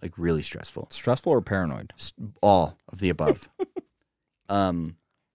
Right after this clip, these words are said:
Speaker 1: like, if a dog's barking, dude, my anxiety level goes through the fucking roof for no fucking reason. I just get anxiety and I don't, I can't stop it. I'm just like,
Speaker 2: Get
Speaker 1: "Breathe,
Speaker 2: flashbacks?
Speaker 1: breathe, breathe." Yeah, I'm
Speaker 2: Dude,
Speaker 1: like,
Speaker 2: you used to be
Speaker 1: fucking
Speaker 2: a dog walker, though.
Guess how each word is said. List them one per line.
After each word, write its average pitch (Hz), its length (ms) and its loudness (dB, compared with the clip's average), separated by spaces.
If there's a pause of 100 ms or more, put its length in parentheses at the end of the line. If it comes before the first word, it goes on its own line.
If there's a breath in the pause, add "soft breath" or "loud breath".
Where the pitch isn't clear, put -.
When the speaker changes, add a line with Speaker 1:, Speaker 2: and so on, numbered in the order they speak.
(140)
Speaker 1:
like, 117 200 4
if 127 140 4
a 117 80 6
dog's 98 400 2
barking, 117 680 0
dude, 101 160 4
my 92 200 2
anxiety 90 440 0
level 90 240 -2
goes 85 240 -2
through - 140 -6
the 80 80 -2
fucking 90 380 -4
roof 78 160 -4
for - 180 0
no 107 180 6
fucking 104 320 0
reason. 92 240 0
I 98 80 4
just 92 140 -2
get 101 140 4
anxiety 95 500 0
and 90 100 0
I 92 40 -2
don't, 92 140 -4
I 98 60 -4
can't 101 300 -4
stop 82 280 -4
it. 78 40 -6
I'm 80 160 -6
just - 100 -10
like, 82 160 -4 (160 loud breath)
Speaker 2:
Get 95 80 0
Speaker 1:
"Breathe, 117 140 2
Speaker 2:
flashbacks? 92 640 2
Speaker 1:
breathe, 95 260 0 (320 soft breath)
breathe." 95 280 -4
Yeah, 92 180 0
I'm 98 60 0
Speaker 2:
Dude, 156 80 6
Speaker 1:
like, 160 120 2
Speaker 2:
you 190 60 2
used 214 120 2
to 202 60 4
be 180 80 2
Speaker 1:
fucking 131 120 6
Speaker 2:
a 85 40 -6
dog 123 220 6
walker, 92 260 4
though. 78 260 -2